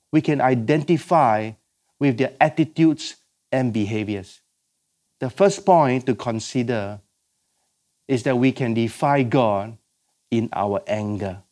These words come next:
Allow me to read this passage to you.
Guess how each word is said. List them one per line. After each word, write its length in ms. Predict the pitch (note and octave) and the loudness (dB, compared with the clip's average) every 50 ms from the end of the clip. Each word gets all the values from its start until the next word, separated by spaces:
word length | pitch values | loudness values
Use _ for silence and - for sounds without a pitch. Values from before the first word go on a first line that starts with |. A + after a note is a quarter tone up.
| _ _ _ _ _ _ _ _ _ _ - | _ _ _ _ _ _ _ _ _ _ 0
Allow 180 | D#3+ F#3+ G#3 A#3+ | 4 6 6 6
me 140 | B3 B3+ G#3 | 6 4 6
to 160 | F3 E3+ D3 | 6 6 8
read 240 | E3 F#3+ D#3 - - | 8 6 4 2 0
this 200 | - E3+ E3 - | 0 0 0 0
passage 440 | - - D3 C#3 - D#3+ C#3 - | -2 -2 -2 0 0 -4 -6 -4
to 100 | - D3 | 0 2
you. 340 | C#3 C#3 D3+ D3+ D#3 F3 E3 | 2 4 4 4 4 2 0